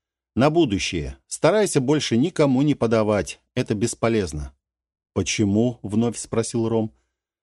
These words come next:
«Потому что эти деньги либо отнимут смотрящие, либо сам счастливчик спустит на алкоголь и химку, а может быть и еще хуже, нового обладателя монеты прирежут за соседним углом».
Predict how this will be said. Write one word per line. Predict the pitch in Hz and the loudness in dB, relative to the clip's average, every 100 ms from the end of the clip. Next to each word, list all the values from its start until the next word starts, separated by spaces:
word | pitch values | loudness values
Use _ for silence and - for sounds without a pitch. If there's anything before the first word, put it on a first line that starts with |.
| _ _ | _ _
«Потому | 113 165 240 | 2 4 2
что | - 202 - | 2 -2 2
эти | 196 175 147 | 0 2 -2
деньги | 123 202 208 113 | 0 2 2 2
либо | 117 180 147 | 2 4 2
отнимут | - 139 - 165 165 147 | 2 0 2 0 2 0
смотрящие, | - 143 156 175 156 - 87 73 65 _ _ _ - | 2 0 2 2 0 -4 -4 -6 -10 _ _ _ 0
либо | 170 180 160 | 0 2 2
сам | 165 160 | 2 2
счастливчик | 143 123 - 190 - - | 2 -2 -2 -2 -2 -4
спустит | - - 185 - - | -6 -4 -4 -2 -2
на | 104 113 | 2 2
алкоголь | 107 123 131 170 147 - | 2 0 2 2 2 -4
и | |
химку, | 151 - 107 98 95 80 _ _ _ _ | -4 0 0 2 -2 -2 _ _ _ _
а | 117 | 2
может | 202 220 160 | 4 2 0
быть | 113 120 - _ _ | 0 0 -2 _ _
и | 202 | -2
еще | 202 - 107 104 | -2 0 0 0
хуже, | - 95 82 76 - | 0 -2 -2 -8 -6
нового | 95 139 170 156 131 139 | 0 2 2 2 2 0
обладателя | 135 131 135 139 135 127 123 | 0 2 2 2 2 0 2
монеты | 113 143 156 143 101 | 2 2 0 0 -4
прирежут | - 143 156 156 160 113 76 | 0 2 2 2 0 -2 -2
за | 104 | -4
соседним | - 117 143 123 107 - | -2 -2 0 0 0 0
углом». | 110 95 87 73 69 | -2 0 -2 -2 -6